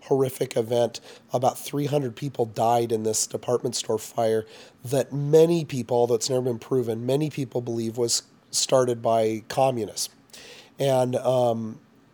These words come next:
the next week, they wrote a pamphlet that basically says, um, "Hey, if, uh, there's this war going on, this Coca-Cola war going on in Vietnam,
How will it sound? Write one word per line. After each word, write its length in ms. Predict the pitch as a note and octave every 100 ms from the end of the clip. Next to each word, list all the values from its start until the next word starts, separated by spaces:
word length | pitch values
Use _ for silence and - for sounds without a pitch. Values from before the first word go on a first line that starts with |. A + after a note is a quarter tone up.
| _ _ _ _ -
the 200 | C3+ D3+
next 260 | D#3 -
week, 300 | D#3+ F#3 B2+
they 180 | C3 D#3
wrote 380 | D#3 C#3+ B2 -
a 120 | B2
pamphlet 640 | A#2+ - D#3+ E3+ - F#2+ - - - - -
that 180 | B2 A2+
basically 540 | C#3+ C3+ - B2 C3+
says, 460 | B2 - C3 B2 - - _ _ _ _ -
um, 600 | C3+ C3 B2 B2 B2 A#2 -
"Hey, 340 | - D3+ E3 C#3+ -
if, 300 | C#3+ - -
uh, 400 | C3 B2+ B2+ A#2+
there's 220 | C3 C#3
this 180 | C#3+ C3
war 360 | C3+ D3+ F#3 E3
going 340 | C#3+ C3 B2
on, 200 | A#2 A#2
this 100 | A#2
Coca-Cola 600 | - D#3 D3+ - - C#3+
war 260 | B2+ C3 D3+
going 260 | C#3+ B2 A#2
on 140 | A#2
in 80 | A#2
Vietnam, 720 | C3+ C3 A#2+ D3 D3+ G#2+ A#2+